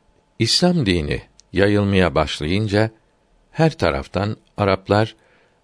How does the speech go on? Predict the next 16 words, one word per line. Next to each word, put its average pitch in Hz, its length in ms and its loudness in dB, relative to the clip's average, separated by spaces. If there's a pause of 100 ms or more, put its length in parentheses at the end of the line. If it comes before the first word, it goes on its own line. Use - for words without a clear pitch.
Medine-i 113 580 2
Münevvere'ye 80 680 0
gelmeye 76 540 0
başladılar. 58 720 -4 (1120)
Mescid-i 123 540 2
Şerif 76 520 -2 (280)
dar 113 280 0
olduğu 71 420 0
için 120 380 -2 (1000)
gelenler 127 520 4
yer 95 360 2
bulamadığından 90 880 0 (600)
sahrada 120 680 2
çadır 71 360 -2
kurup 65 440 -4
oturdular. 62 640 -4